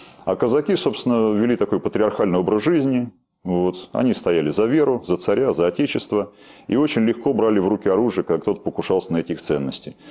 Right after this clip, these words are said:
Ну, в частности, например, уральское казачество, оно особенно пострадало. Там вот Чапаев, знаменитый Чапаев, очень много как раз пролил крови. Так вот, уральские казаки, они просто называли красных антихристами, говорили, что пришли безбожники, антихристы,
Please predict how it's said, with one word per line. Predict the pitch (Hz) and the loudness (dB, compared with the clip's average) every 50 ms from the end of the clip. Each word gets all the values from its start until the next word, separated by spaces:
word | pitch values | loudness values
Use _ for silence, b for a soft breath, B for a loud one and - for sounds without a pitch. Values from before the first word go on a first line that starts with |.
| B B B B | B B B B
Ну, | 107 113 | -2 -2
в | 110 | 0
частности, | - 131 120 - 117 104 - - | 0 0 0 0 -2 -4 -2 -2
например, | 107 101 - 113 113 104 87 | -2 0 0 0 2 2 2
уральское | 85 101 107 120 127 - - - 85 | 2 2 2 2 2 0 0 -4 -2
казачество, | - 92 82 80 80 73 - - - - 73 69 67 - b b b b b b b | -2 0 0 2 0 0 -2 -4 -8 -6 -6 -6 -6 -8 b b b b b b b
оно | 78 78 82 82 | -2 0 0 0
особенно | - - 82 67 71 73 - | 0 -2 -2 -2 -2 -6 -6
пострадало. | - - - - 80 90 85 78 78 69 67 67 69 - - _ _ - | -6 -10 -6 -2 -2 0 0 2 0 0 0 -4 -6 -10 -16 _ _ -6
Там | - 73 69 69 | -6 -4 -4 -4
вот | 65 - - - _ _ _ | -8 -10 -14 -20 _ _ _
Чапаев, | - - - - - 98 85 76 69 67 - - - - _ - | -6 -4 -2 -2 0 0 0 2 0 -2 -4 -8 -16 -20 _ -16
знаменитый | - 65 82 82 85 82 78 71 82 - | -6 -2 0 0 2 0 0 -2 -2 -2
Чапаев, | - - - - 117 107 78 - - | -2 -2 -2 0 0 0 0 0 -2
очень | 76 - - 82 | -4 -2 -2 -4
много | 76 80 78 73 65 69 | -2 0 0 0 -2 -4
как | - - | -4 -2
раз | 73 71 - - | -4 -4 -4 -4
пролил | - 82 85 78 76 76 | -4 -2 -2 0 -2 -4
крови. | - - 113 127 120 90 76 71 - B B B B B B B B B B B | -2 0 0 0 2 0 -2 -4 -6 B B B B B B B B B B B
Так | - 101 - | -6 -4 0
вот, | 123 123 117 131 | 0 0 0 2
уральские | 123 143 139 131 - 123 110 | 2 2 2 0 0 -2 0
казаки, | - 113 113 123 117 - 139 | 0 2 2 0 2 2 0
они | 110 101 | 0 2
просто | - 113 110 - - 98 | 0 0 -2 0 -2 -2
называли | 82 95 101 101 92 - | 0 2 2 2 2 0
красных | - 104 104 - - 80 - 95 | 2 0 0 0 0 -2 -2 -2
антихристами, | 90 - - 147 - - 113 - - - 101 95 92 - - _ _ _ _ _ - | -2 0 -2 -2 -2 -2 -4 -4 -4 -4 -4 -4 -4 -6 -10 _ _ _ _ _ -4
говорили, | 82 78 85 82 82 78 | -2 0 2 2 0 -2
что | - - - | -2 -6 -6
пришли | - 85 80 - - 76 | -4 -4 -4 -2 -4 -2
безбожники, | 67 80 82 87 113 131 135 - 117 117 101 - 98 85 | -2 -2 -2 0 0 0 0 0 0 -4 -2 -4 -6 -6
антихристы, | 80 80 78 - - - - - - - - - 92 90 | -4 -4 -4 -2 -4 -2 -2 -2 -4 -4 -6 -8 -8 -8